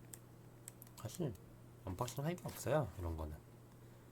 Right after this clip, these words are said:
박스는, 아, 포스터 봐야지. 포스터 그냥 이거일 것 같아.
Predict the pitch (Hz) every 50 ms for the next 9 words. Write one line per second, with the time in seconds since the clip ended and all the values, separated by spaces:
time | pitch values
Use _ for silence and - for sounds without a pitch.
0 | - - - - - - 117 - - - 123 117 113 - 104 98 90 85 - -
1 | - - - 185 - - - 87 85 78 - - - - - - - - - -
2 | - - - - - 185 185 - - 156 143 120 95 95 - 117 101 87 - -
3 | - - - -